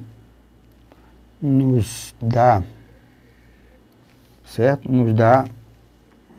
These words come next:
o raio. O raio. E aqui nós temos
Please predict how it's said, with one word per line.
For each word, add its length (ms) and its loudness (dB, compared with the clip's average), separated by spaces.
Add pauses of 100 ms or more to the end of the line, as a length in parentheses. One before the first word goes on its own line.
(100)
o 120 0
raio. 420 -4 (240)
O 140 -6
raio. 520 -2 (1300)
E 140 -4
aqui 240 -2
nós 260 0
temos 640 -6